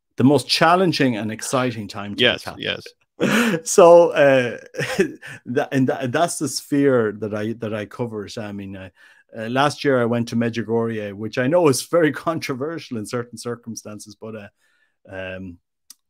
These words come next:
Speaker 1: uh, I, I, I, I went there for a specific reason. And, uh, I was surprised how many traditional Catholics are there,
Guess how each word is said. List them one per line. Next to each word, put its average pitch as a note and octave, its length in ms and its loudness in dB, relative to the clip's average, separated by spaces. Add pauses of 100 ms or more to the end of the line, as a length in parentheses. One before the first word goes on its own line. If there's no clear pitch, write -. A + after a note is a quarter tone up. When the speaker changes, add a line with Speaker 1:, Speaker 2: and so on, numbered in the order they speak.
(140)
Speaker 1:
uh, F#2+ 440 -12
I, G2 240 -12
I, G2 80 -8
I, F2 360 -12 (100)
I G2 120 -10
went G#2+ 240 -6
there G#2+ 140 -6
for G#2+ 180 -10
a G2 340 -18
specific - 640 -8
reason. G#2+ 420 -6 (420)
And, A2+ 360 -2
uh, A2+ 300 -2 (420)
I D3 120 2
was C#3 180 2
surprised E3+ 440 0
how C#3 120 -6
many C#3 220 0
traditional B2 560 -4
Catholics A#2+ 560 -8
are A2 100 -8
there, G#2+ 360 -8